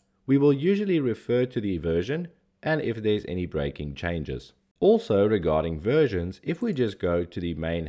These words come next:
Hashlips repo and I go down and select the Art Engine template, which I'll discuss in the next video, here we are going to refer to tags.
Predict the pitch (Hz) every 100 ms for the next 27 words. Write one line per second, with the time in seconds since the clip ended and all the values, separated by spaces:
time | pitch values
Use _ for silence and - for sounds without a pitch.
0 | 80 85 82 78 - 90 117 - 90 85
1 | - 87 143 156 98 85 76 80 90 170
2 | - _ _ _ - 139 143 139 127 90
3 | 85 - 92 90 87 87 - 87 80 80
4 | 73 147 170 - 98 - 117 - 165 113
5 | - - 80 - - 87 80 76 71 -
6 | 110 143 82 73 95 - _ _ _ _
7 | _ _ - 214 214 185 165 147 107 107
8 | 120 131 120 117 - 76 71 73 - -
9 | 131 104 67 67 -